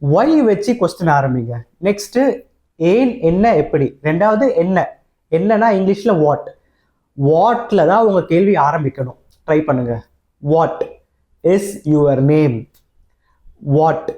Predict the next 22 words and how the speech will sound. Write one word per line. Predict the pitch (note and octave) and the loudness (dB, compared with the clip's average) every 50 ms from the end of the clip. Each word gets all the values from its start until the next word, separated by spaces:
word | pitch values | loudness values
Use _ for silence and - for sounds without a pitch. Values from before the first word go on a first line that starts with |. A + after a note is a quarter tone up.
| - _ _ _ _ _ _ | -16 _ _ _ _ _ _
are | - D#3 D#3+ E3+ F3+ F3+ D#3+ | -2 0 0 2 2 2 2
you | E3 E3+ F3+ G#3 A#3 G#3+ D#3+ C#3 B2+ | 2 2 2 2 2 2 0 0 0
doing? | A#2+ C#3+ C#3 C3+ C#3 C#3 C#3+ D3+ D#3+ D3 C3+ B2 A#2 A#2 _ _ - - _ - - - _ _ _ _ _ _ _ _ _ _ - | 0 2 2 2 2 2 2 2 0 -2 -4 -8 -12 -16 _ _ -20 -20 _ -20 -20 -20 _ _ _ _ _ _ _ _ _ _ -4
What | C#3+ D3+ D#3 D#3+ D#3 - - - - - - _ _ _ _ | -2 0 2 2 0 -2 -4 -8 -12 -12 -16 _ _ _ _
are | - D#3 E3 F3 E3 E3+ F3+ | 0 0 2 2 2 2 2
you | F#3+ A3 G3+ G#3 G#3 | 2 2 0 -2 -2
talking | - D#3 C#3+ C#3+ - E3 D#3 D3+ | -2 -2 -2 -2 -2 -2 0 0
about? | D3 C3 B2 D3 D3+ D3+ D3 C3 - - - - - - - - - - _ _ _ _ _ - | 0 0 0 0 2 2 0 0 -2 -6 -14 -20 -20 -20 -20 -20 -20 -20 _ _ _ _ _ -6
What | C#3+ D3 D3+ D#3 E3+ E3+ E3 - - - - - _ _ _ - | -2 0 2 2 2 0 -2 -4 -10 -12 -14 -20 _ _ _ -2
are | D3+ D#3+ F3 F#3 E3+ | 0 0 0 0 0
you | E3+ F3 F#3+ A3+ B3+ | 2 2 2 0 0
studying? | A3 - - - - D#3 D3 C#3+ C3+ D3 D3 D3 D3+ D#3 D#3 C#3 B2 A#2 - - _ _ _ _ _ _ _ _ _ _ _ _ _ _ _ _ - C#3+ | -2 -6 -10 -8 -4 -2 0 0 2 2 2 2 2 2 0 0 -2 -4 -8 -12 _ _ _ _ _ _ _ _ _ _ _ _ _ _ _ _ -6 -4
அடுத்து | E3 F#3 G3 - - B3 A3 E3+ E3 - | -2 -2 -2 -2 -2 0 2 2 2 0
எப்படி? | - - F3 D3+ C3+ B2 - - _ _ _ _ _ _ _ _ _ - - | 0 -2 -2 -2 -2 -2 -6 -8 _ _ _ _ _ _ _ _ _ -6 -2
How? | F#3 F3 D3+ B2+ - - - - _ _ _ _ _ _ _ _ - | 0 0 0 0 -2 -6 -14 -20 _ _ _ _ _ _ _ _ -2
How | E3+ G3 A3+ B3 B3 A3 | 0 0 2 2 2 2
வச்சு | G3 D#3 - - D#3 B2+ | 0 0 0 -2 0 0
தான் | C#3 D3 F#3 A#3 A#3 - - _ E3 | 2 2 0 -2 -4 -6 -8 _ -2
உங்க | D#3+ D#3+ D#3+ D#3+ D#3+ | 0 0 0 0 0
கொஸ்டின்ஸ் | D#3+ D#3 - - F#3+ G3+ F#3+ - - C3+ D3+ | -2 -4 -2 -2 -4 -4 -2 -2 0 0 0
ஆரம்பிக்கணும்னு | E3 F3+ F3+ D#3 E3 E3 - D3 C3+ C#3+ D3+ F3+ G#3 A3+ G#3 D#3 D3 E3 | 0 0 0 -2 -2 -2 -2 -2 0 0 0 0 0 0 0 0 -2 -2
உங்க | F#3 G3 G3 | -2 -2 -2